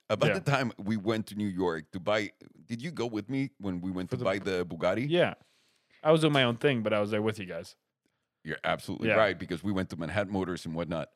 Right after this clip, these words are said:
Speaker 1: So that whole thing started, this is one of the stupidest things that's ever happened to me, by the way.
Speaker 2: Yeah.
Speaker 1: And you gotta understand why. When Bugatti says, when, uh, uh, I'm really close to a lot of people that have a lot of money.
Speaker 2: Yeah.
Speaker 1: And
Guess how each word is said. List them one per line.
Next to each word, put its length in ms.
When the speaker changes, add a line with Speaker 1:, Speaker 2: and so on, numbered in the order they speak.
Speaker 1:
So 400
that 180
whole 160
thing 200
started, 360
this 160
is 100
one 160
of 60
the 80
stupidest 500
things 160
that's 160
ever 140
happened 260
to 60
me, 100
by 160
the 80
way. 140
Speaker 2:
Yeah. 160
Speaker 1:
And 120
you 60
gotta 320
understand 540
why. 300
When 240
Bugatti 560
says, 560
when, 240
uh, 100
uh, 120
I'm 140
really 200
close 360
to 140
a 20
lot 220
of 60
people 220
that 60
have 100
a 40
lot 160
of 60
money. 240
Speaker 2:
Yeah. 220
Speaker 1:
And 320